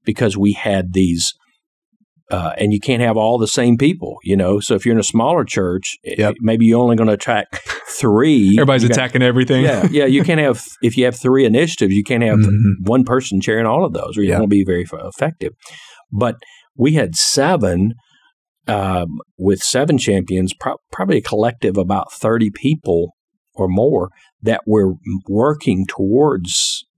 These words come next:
Speaker 1: these major objectives. That's energy, you know, that's momentum.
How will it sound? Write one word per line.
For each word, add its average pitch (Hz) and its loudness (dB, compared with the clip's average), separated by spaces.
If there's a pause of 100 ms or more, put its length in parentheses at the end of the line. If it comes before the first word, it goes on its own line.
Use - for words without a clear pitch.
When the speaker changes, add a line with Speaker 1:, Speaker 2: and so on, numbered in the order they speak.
(140)
Speaker 1:
these 98 0
major 98 0
objectives. 95 -6
That's 170 -4
energy, 123 0 (100)
you 107 -6
know, 113 2
that's 139 -2
momentum. 110 2